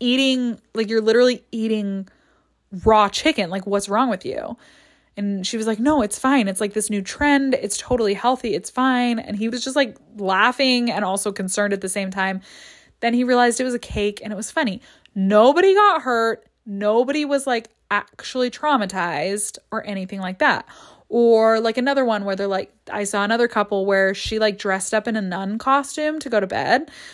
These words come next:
So she's like, "Okay, I'm ready for bed." Like, she came out of the bathroom and was like, "I'm dressed in my pajamas. Like, let's go to bed." And he, like, looks up and she's in, like, a full nun costume. And he's like, "What are you wearing?" And was just, like, laughing. Like, those kind of little jokes and pranks and things like that.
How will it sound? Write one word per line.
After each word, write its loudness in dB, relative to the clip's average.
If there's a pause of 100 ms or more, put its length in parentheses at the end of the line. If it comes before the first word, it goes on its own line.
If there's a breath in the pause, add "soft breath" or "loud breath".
(120 loud breath)
So -4
she's -2
like, 2
"Okay, 4
I'm 0
ready 2
for 0
bed." 6
Like, -2
she -10
came -6
out 0
of -4
the -8
bathroom -2
and -8
was -10
like, -8
"I'm -10
dressed -4
in -4
my -4
pajamas. -2
Like, -4
let's -4
go -2
to 0
bed." 4 (440 loud breath)
And -2
he, -2
like, 2
looks -4
up 0
and -8
she's -6
in, -4
like, -8
a -2
full -2
nun -4
costume. -6
And -8
he's -10
like, -2
"What 6
are 2
you 0
wearing?" 2
And -6
was -6
just, -8
like, -6
laughing. -8 (500 loud breath)
Like, -2
those 6
kind 0
of -2
little 4
jokes 0
and -6
pranks -10
and -6
things -10
like -10
that. -2